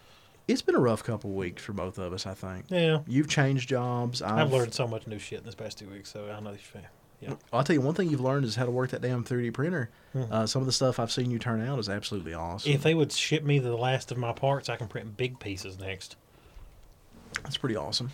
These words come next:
Speaker 2: Yeah, I can print up to twenty inches by twenty inches by twenty inches.
Speaker 1: God, I wish I could remember what we were talking about.
Speaker 2: I really don't know.
Speaker 1: You know, I'm not gonna edit this
Speaker 2: I,
Speaker 1: episode
Speaker 2: I,
Speaker 1: either.
Speaker 2: I
Speaker 1: We
Speaker 2: don't
Speaker 1: didn't edit the last one,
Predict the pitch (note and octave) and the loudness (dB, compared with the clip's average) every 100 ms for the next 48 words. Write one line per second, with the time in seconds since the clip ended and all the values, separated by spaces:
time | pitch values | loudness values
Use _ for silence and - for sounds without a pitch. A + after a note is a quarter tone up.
0 | - B2+ A#2 A#2+ C3+ B2 A#2 A#2+ A2+ G2+ | -6 0 0 0 0 0 -2 -4 -4 -6
1 | - - - - - C#3+ C3+ B2+ B2 A#2+ | -12 -20 -20 -2 4 6 6 4 0 -2
2 | C3+ C3+ C#3+ D3 - A2 - - - B2+ | 0 0 -2 -6 -8 -10 -10 -16 -8 -4
3 | C#3 E3 - - - - _ - D#3+ C#3+ | -2 -4 -8 -18 -20 -20 _ -8 -2 0
4 | G#2 G2+ G2+ G2+ G2 G2 G2 F#2 G2 F#2 | 0 -2 -4 -4 -4 -4 -2 -4 -4 -6
5 | G2+ F#2 F#2 F#2 G2 - - C3+ B2 C3 | -8 -8 -10 -10 -10 -8 2 4 6 8
6 | C3+ B2 A#2+ A#2 A#2 G#2 G2+ - - - | 8 6 2 -2 -4 -6 -8 -14 -20 -20
7 | - - - D#3 D3 C#3+ B2 A2+ A2+ A#2 | -20 -4 4 8 8 6 4 2 2 4
8 | A#2+ A2+ A#2+ A2 A2 A2 A2+ C#3+ C#3 E3 | 4 4 2 4 6 4 4 8 10 10
9 | D3+ C#3 C#3+ C3+ A#2 C3 - D#3 D3+ | 10 8 6 4 2 2 0 -4 -6